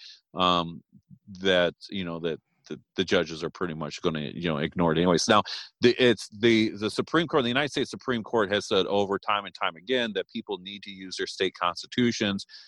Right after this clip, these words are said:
Um, state constitutions are usually stronger, um, and they are different than the federal constitution. Remember, state constitutions did not come from the federal constitution. The federal constitution came from the state's constitutions. Um, the federal constitution was made after, so it used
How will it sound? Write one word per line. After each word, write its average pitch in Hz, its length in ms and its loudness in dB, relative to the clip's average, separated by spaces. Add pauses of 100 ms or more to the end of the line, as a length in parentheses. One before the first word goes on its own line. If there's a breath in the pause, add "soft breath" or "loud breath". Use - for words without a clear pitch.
(160 loud breath)
Um, 95 280 6
state 131 240 4
constitutions 120 680 -2
are 98 100 4
usually 107 360 -2
stronger, 104 680 2 (480)
um, 92 200 2
and 98 120 0
they 95 120 6
are 107 160 6
different 110 340 -2
than 104 120 -2
the 98 40 -4
federal 113 320 4
constitution. - 600 -4
Remember, 101 280 2 (320 loud breath)
state - 300 4
constitutions 117 580 0
did 95 180 2
not 98 220 2
come 131 200 -2
from 135 160 -4
the 120 80 2
federal 131 280 6
constitution. 82 640 -2
The 85 80 -2
federal 139 300 4
constitution 101 680 -2
came 101 200 -2
from 92 180 -12
the 85 80 -10
state's - 400 2
constitutions. - 880 -8 (420 loud breath)
Um, 92 320 4
the 90 100 -2
federal 110 200 4
constitution 107 480 -4
was 92 140 -6
made 98 240 0
after, 107 400 0
so 98 180 0
it 92 120 0
used 104 520 2